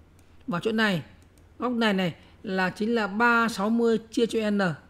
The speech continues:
Chúng ta kéo cái này ra nhé. Đây. D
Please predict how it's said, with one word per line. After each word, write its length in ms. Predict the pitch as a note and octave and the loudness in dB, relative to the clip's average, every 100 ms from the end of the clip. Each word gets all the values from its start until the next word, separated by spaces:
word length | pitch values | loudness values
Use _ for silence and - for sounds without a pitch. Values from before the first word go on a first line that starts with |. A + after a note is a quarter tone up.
| - _ - - | -20 _ -20 -16
Chúng 120 | - G3+ | -12 -10
ta 160 | G3+ F3 | -12 -6
kéo 140 | F3+ | -6
cái 160 | G3+ F#3+ | -4 -6
này 60 | |
ra 200 | F3 G3 | -8 -8
nhé. 240 | G3 G#3+ F#3+ F3 A#3+ | -6 -4 -6 -8 -10
Đây. 120 | F3 - - - - - - - - - - - - - - - - - | -12 -16 -20 -20 -20 -20 -20 -20 -20 -20 -20 -20 -20 -20 -20 -20 -20 -10
D 120 | F3+ | -4